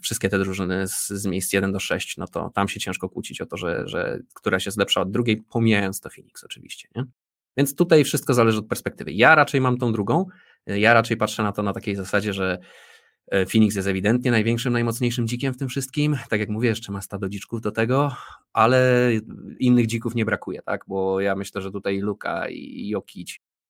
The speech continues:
i, i, i Utah, mm, i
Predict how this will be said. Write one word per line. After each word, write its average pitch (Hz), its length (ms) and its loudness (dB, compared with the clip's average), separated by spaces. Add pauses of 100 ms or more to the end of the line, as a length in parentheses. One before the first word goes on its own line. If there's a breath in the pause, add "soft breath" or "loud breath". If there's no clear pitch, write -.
i, 107 120 -4
i, 107 480 -2
i 110 120 -4
Utah, 104 500 0 (580)
mm, 107 400 -4
i 110 920 0